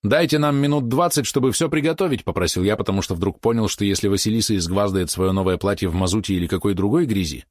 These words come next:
мне проще будет сразу же сигануть с бортов в погост озера. Тамошние обитатели станут для меня куда менее опасными, чем разгневанная ученица ведуньи. Андрюху пришлось стаскивать с лавки,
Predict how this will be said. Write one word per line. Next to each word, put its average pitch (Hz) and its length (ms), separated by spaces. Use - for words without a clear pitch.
мне 107 240
проще 120 300
будет 107 240
сразу 117 320
же 110 100
сигануть 117 400
с 107 60
бортов 127 340
в - 20
погост 110 360
озера. 82 360
Тамошние 101 440
обитатели 98 440
станут 98 360
для 95 100
меня 95 220
куда 98 200
менее 90 300
опасными, 95 480
чем 113 200
разгневанная 104 640
ученица 101 460
ведуньи. 101 440
Андрюху 123 520
пришлось 120 520
стаскивать 117 540
с - 60
лавки, - 360